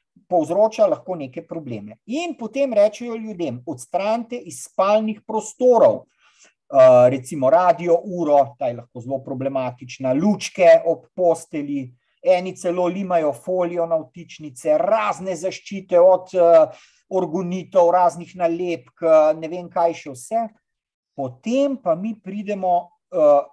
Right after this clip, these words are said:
meritve narediti, pa nam ljudje povejo, kaj so naredili in kaj je ra-, razlog, eh, tega, da praktično niso nič naredili. Zdaj bom pa povedal, zakaj. Zdaj nekdo, ki je z elektrostroke, bo takoj zastopil, zakaj gre. Eh,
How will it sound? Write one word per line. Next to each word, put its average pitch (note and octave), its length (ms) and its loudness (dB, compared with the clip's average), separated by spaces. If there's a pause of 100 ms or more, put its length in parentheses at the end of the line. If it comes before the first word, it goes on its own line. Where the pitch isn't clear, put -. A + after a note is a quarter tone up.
(520)
meritve F#3 480 -12
narediti, F#3+ 560 -10
pa C3+ 100 -2
nam C3+ 160 -2
ljudje C3+ 320 -2
povejo, F#3 640 0
kaj C3+ 220 0
so C#3 180 -12
naredili A#2+ 520 -2 (560)
in D3+ 200 -6
kaj G#3+ 280 4
je G3 340 0 (260)
ra-, D#3+ 260 0
razlog, D#3 680 -2
eh, F#3 320 -2
tega, G#3 400 -4 (180)
da F3+ 540 -2 (200)
praktično E3+ 640 -10
niso G3+ 300 -12
nič G#3+ 240 -8
naredili. G3 460 -4 (960)
Zdaj E3 120 0
bom A3 160 2
pa A3 160 0
povedal, A3+ 400 -4
zakaj. F#3+ 560 -2
Zdaj F3 140 -10
nekdo, F#3+ 340 -10
ki G3+ 100 -12
je F3+ 40 -6
z F3 100 -4
elektrostroke, G3 760 -2
bo F3 120 -8
takoj G#3 400 -4
zastopil, G3+ 480 -6
zakaj F#3+ 420 2
gre. F3+ 260 -2
Eh, - 1120 0